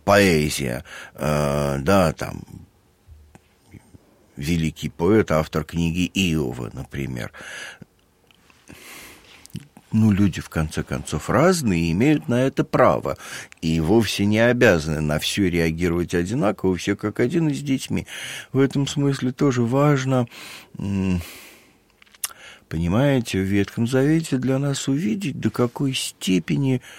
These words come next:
Бог, для Бога приемлемы оказываются самые разные пути, самый разный опыт. Э, может быть, один из важнейших выводов всей этой истории в том, что,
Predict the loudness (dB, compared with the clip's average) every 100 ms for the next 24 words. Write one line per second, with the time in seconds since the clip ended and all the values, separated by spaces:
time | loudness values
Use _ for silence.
0 | -20 -18 -4 2 2 2 -12 -6 2 4
1 | 6 6 6 2 2 0 2 6 6 6
2 | 0 -2 -4 -6 -4 -4 -4 -8 -12 -14
3 | -12 -14 -14 -20 -10 -4 2 2 4 2
4 | 2 2 0 -2 -8 -10 _ -18 -14 -14
5 | -14 _ -20 _ -8 0 2 4 4 2
6 | 0 -2 -4 -2 -2 -4 _ -12 -12 -20
7 | -18 -14 -14 -10 -10 -4 -2 0 2 0
8 | 0 -4 -8 -14 -14 -8 -2 0 2 2
9 | 2 0 2 2 2 2 0 2 0 2
10 | 0 0 -2 0 4 6 6 4 2 -2
11 | -6 -2 -2 -2 -4 -6 -6 -2 2 2
12 | 2 -2 -4 -4 -2 -2 -6 0 0